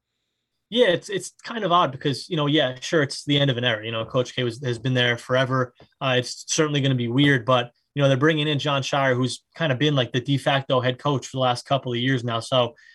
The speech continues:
you know, it's not gonna be this major change for Duke that we've maybe seen when some other legendary coaches,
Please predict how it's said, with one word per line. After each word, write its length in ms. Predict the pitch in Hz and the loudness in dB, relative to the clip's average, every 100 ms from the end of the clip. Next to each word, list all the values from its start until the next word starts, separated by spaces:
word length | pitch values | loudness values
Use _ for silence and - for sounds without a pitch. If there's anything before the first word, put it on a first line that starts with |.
| - | -2
you 60 | |
know, 80 | 147 | 0
it's 140 | 127 165 | 2 0
not 200 | 165 160 | 0 0
gonna 140 | 156 | 0
be 160 | 139 147 | 2 2
this 180 | 135 | 0
major 560 | 120 123 135 147 139 147 | -2 0 2 2 2 0
change 560 | 143 143 139 151 160 - _ - | 0 -4 -2 -2 -4 -8 _ -4
for 120 | 151 | 0
Duke 260 | 139 160 156 | 2 2 2
that 80 | |
we've 160 | 131 123 | -2 0
maybe 220 | 135 135 | 0 0
seen 300 | 127 - 139 | -2 -2 0
when 140 | 135 127 | 0 -2
some 160 | 135 | -2
other 240 | 131 135 131 | 2 2 2
legendary 560 | 135 135 139 139 135 | 2 2 2 4 2
coaches, 520 | 127 143 139 151 135 | 0 -2 0 -2 -2